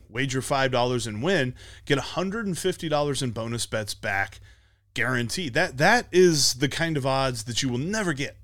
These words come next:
on a five dollar wager. Just telling you. If, if you're, if you're wagering five dollars and you have the ability to win a hundred fifty dollars,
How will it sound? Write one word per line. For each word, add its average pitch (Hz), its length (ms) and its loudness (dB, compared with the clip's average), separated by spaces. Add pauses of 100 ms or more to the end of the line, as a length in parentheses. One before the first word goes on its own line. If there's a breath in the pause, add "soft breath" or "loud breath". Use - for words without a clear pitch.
(140)
on 123 100 -4
a 113 140 -4
five 143 460 0
dollar 123 240 2
wager. 107 300 -6 (280)
Just - 220 -6
telling 139 260 -2
you. - 60 -20 (680)
If, 143 140 0
if 151 180 -2
you're, 151 200 4
if 143 200 0
you're 135 100 6
wagering 185 460 2
five 156 280 2
dollars 135 460 2
and 127 180 -4
you 117 60 -2
have 151 220 0
the 147 100 2
ability 139 380 2
to 123 100 0
win 127 140 0
a 113 60 -2
hundred 131 300 -2
fifty 143 280 -2
dollars, 143 420 0